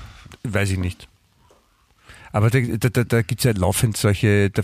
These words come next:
werden laufend solche Informationen veröffentlicht, dass da wieder ein Antrag so ewig gedauert hat oder die Leute sich nicht drum gekümmert haben. Das war ja die Geschichte, wo der Beamte den ganzen Tag den, so dann halt, als ob er telefoniert und gar nicht telefoniert hat, damit er nicht hackeln muss.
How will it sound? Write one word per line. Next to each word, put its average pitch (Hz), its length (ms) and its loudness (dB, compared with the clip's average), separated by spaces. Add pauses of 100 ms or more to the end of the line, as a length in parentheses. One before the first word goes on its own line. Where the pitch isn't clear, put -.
werden 98 200 0
laufend 95 280 -2
solche 104 200 -2
Informationen 98 580 -2
veröffentlicht, 101 580 -4
dass 101 100 -2
da 101 120 -2
wieder 101 180 -2
ein 104 100 -4
Antrag 101 320 -4
so 107 100 -4
ewig 104 220 -6
gedauert 90 340 -8
hat 107 180 -6
oder 98 200 0
die - 120 0
Leute 92 200 0
sich 107 100 0
nicht 110 180 -2
drum 107 120 2
gekümmert 107 340 -2
haben. 95 140 0 (340)
Das 117 160 0
war 110 60 4
ja 107 60 2
die 120 100 0
Geschichte, 131 360 0
wo 120 60 0
der 135 100 0
Beamte 110 440 0
den 131 100 -4
ganzen 110 300 0
Tag 120 140 0
den, 123 280 0 (300)
so - 140 -2
dann 98 200 2
halt, 127 140 2
als 117 120 0
ob 113 100 4
er 120 120 2
telefoniert 120 480 2
und 120 120 0
gar 110 80 0
nicht 107 140 0
telefoniert 117 400 2
hat, 123 120 -2
damit 113 180 4
er 117 60 4
nicht 107 160 0
hackeln 107 260 0
muss. 95 260 0